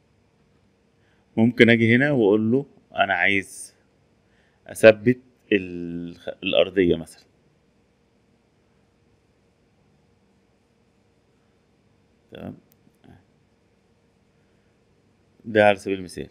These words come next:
واقول له مثلًا ايه بريفيو، ايه الارضية ثابتة وده هو اللي بيتحرك،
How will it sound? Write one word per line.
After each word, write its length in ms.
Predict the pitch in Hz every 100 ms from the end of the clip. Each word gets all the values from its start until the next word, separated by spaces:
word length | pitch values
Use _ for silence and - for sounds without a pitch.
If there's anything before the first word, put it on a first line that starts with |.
| _
واقول 300 | 98 101 113
له 60 | 107
مثلًا 380 | 107 104 104
ايه 120 | 82 104
بريفيو، 440 | 92 87 80 76 _ _ _ _ _ _ _ _ _ _ _ _ _ _ _
ايه 140 | - - _
الارضية 380 | 101 101 104 120
ثابتة 460 | 120 135 - 165 147
وده 380 | 113 107 101 113
هو 180 | 110
اللي 100 | 107
بيتحرك، 400 | 90 - 73 67